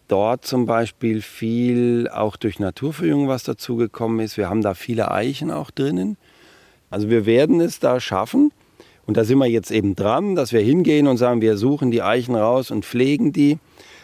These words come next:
dass wir auf diesen ganzen Orkan-Lothar-Flächen,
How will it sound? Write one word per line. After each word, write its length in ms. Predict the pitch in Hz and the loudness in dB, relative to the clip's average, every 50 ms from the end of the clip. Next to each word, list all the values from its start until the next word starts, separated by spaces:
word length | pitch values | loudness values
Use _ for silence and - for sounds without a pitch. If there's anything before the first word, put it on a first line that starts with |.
| - - _ _ - | -20 -20 _ _ -2
dass 340 | 110 110 127 - - - | -2 -2 -2 -4 -6 -2
wir 520 | 131 131 127 127 131 127 127 123 123 120 - - | 2 4 4 6 6 4 4 4 2 0 -2 -2
auf 320 | 110 104 98 - - - _ _ _ _ _ _ _ _ _ _ - | -4 -4 -4 -4 -10 -20 _ _ _ _ _ _ _ _ _ _ -4
diesen 260 | 113 101 101 110 98 | -2 0 0 0 2
ganzen 380 | - 117 131 165 - - 160 139 | 2 0 0 0 -2 -2 -2 0
Orkan-Lothar-Flächen, 1400 | 104 120 123 110 - 120 113 110 107 104 113 135 156 - 165 139 127 - - 120 120 123 117 - 131 123 117 | 0 0 -2 -2 -2 0 0 0 2 2 2 2 2 2 0 -2 -2 0 0 0 2 0 0 0 -2 -2 -2